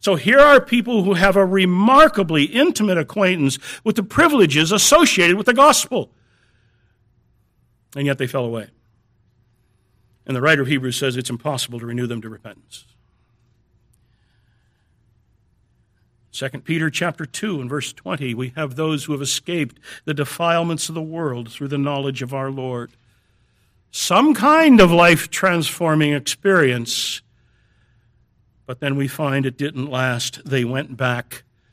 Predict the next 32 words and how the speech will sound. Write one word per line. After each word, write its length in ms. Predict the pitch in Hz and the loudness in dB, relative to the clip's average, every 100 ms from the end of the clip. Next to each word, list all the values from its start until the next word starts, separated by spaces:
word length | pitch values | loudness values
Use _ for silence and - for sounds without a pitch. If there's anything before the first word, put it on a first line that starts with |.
| _ _ _ | _ _ _
and 160 | - 113 | -20 -14
Peter 280 | 139 123 127 | -10 -8 -8
says 260 | - 123 | -8 -10
it's 180 | 120 - | -10 -12
like 240 | 131 123 - | -12 -12 -12
the 140 | 123 _ - | -20 _ -10
dog 340 | 131 135 127 | -6 -6 -8
returning, 540 | 120 117 143 127 127 - | -12 -10 -8 -6 -8 -10
turning 300 | 151 147 139 | -6 -4 -4
to 120 | 135 | -6
its 120 | 131 107 | -10 -12
vomit, 480 | 110 131 127 127 - _ _ _ _ _ _ _ _ _ | -10 -8 -8 -10 -12 _ _ _ _ _ _ _ _ _
like 140 | 131 | -20
a 60 | - _ | -20 _
pig 400 | - 160 127 117 | -2 -2 -2 -10
going 240 | 139 143 | -8 -6
back 300 | 123 139 139 | -4 -6 -6
to 100 | - | -8
its 140 | 131 131 | -10 -8
mire. 440 | 131 131 131 131 | -6 -4 -4 -4
You 140 | 123 131 | -6 -8
can 140 | 147 | -10
clean 260 | - 156 139 | -8 -6 -4
him 140 | 131 | -4
up, 160 | 131 127 | -6 -8
but 100 | 127 | -10
he's 120 | 117 | -8
going 260 | 139 139 | -6 -6
back 260 | 123 131 127 | -6 -8 -10
to 80 | 127 | -12
the 100 | 127 | -8
mud. 440 | 120 120 117 107 | -6 -6 -8 -12